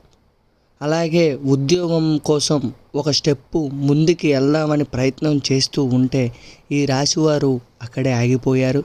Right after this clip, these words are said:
చేపట్టిన పనులన్నీ ఎక్కడ పనులు అక్కడే ఆగిపోయి చాలా ఇబ్బందులు పడుతున్నారు. అయితే ఇవన్నీ మళ్ళీ కొత్తగా సాగి మంచి జరగాలి అంటే మీకు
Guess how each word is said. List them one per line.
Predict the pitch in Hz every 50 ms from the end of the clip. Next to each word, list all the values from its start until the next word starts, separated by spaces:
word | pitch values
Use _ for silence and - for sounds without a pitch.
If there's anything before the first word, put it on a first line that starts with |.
| - - -
చేపట్టిన | - 160 175 185 - 196 185 - _ - 175 170
పనులన్నీ | 160 - 139 139 143 151 156 151 147 151 151 151 139 123 127 - - - - - - - _ _ -
ఎక్కడ | 127 120 - - 147 143
పనులు | - - 139 139 139 135 123 117
అక్కడే | - 139 135 131 123 120
ఆగిపోయి | 120 127 131 131 123 - 131 120 117 120 - -
చాలా | - 123 123 127 131 131
ఇబ్బందులు | 123 123 120 123 123 131 127 131 131 123 120 113
పడుతున్నారు. | 120 117 120 120 - 135 120 123 123 123 123 123 135 151 - - - _ - - - - - - - -
అయితే | 160 175 185 175 - 214 208 190 160 131 - _ _ _ _ _ - -
ఇవన్నీ | 165 151 160 151 156 170 190 202 196 180 156 131 135 - _ _ _ _ _ _ _ _ _ _ _ _ _ -
మళ్ళీ | 147 151 151 165 180 190 185
కొత్తగా | 175 - - 151 - - 185 180 175 165
సాగి | 147 - - 151 156 165 156 151 151 135 123 135 - -
మంచి | 139 143 151 147 - -
జరగాలి | 147 143 143 135 151 156 165 165 160 156 160 147 135
అంటే | 127 139 139 - 165 160 139 120 - - _ _ _ _ _ _ _ _ _ _ _ _ _ _ -
మీకు | 143 147 160 175 165 - 185 170